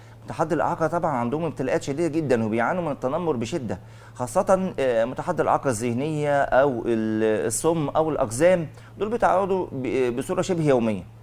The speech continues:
طب بيتعاملوا إزاي؟ بيتعاملوا بقى باللي هو العناد الإيجابي،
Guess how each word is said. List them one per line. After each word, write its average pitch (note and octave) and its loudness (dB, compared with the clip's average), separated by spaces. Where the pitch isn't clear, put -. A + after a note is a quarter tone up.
طب C3+ -6
بيتعاملوا D3 -2
إزاي؟ G2+ -6
بيتعاملوا D3+ 4
بقى F#3 4
باللي B2+ -2
هو D#3 -2
العناد A#2+ -2
الإيجابي، G#2 -4